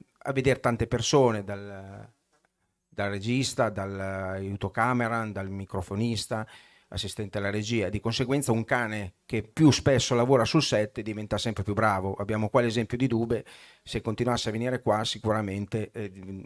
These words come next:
farebbe sempre di più esercizi, sempre meglio. Lavorare sul set non è facile, ehm, diciamo che comunque quando mi capita di andare sul set ho sempre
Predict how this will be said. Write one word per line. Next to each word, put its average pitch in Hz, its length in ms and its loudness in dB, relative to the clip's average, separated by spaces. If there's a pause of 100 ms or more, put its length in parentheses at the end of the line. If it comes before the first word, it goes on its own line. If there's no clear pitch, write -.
(240)
farebbe 110 420 -2
sempre 123 300 0
di 117 100 -2
più 127 140 0
esercizi, 113 480 -2
sempre 104 320 -2
meglio. 95 380 -2 (680)
Lavorare 151 340 8
sul 147 120 0
set 139 200 6
non 127 140 6
è 151 80 8
facile, 180 600 8
ehm, 104 1040 -6
diciamo 117 320 -2
che 107 140 -6
comunque 123 600 -2
quando 117 400 2 (100)
mi 135 120 -10
capita 123 300 4
di 110 60 2
andare 113 180 0
sul 139 160 -2
set 110 340 -2
ho 104 80 0
sempre 110 600 -2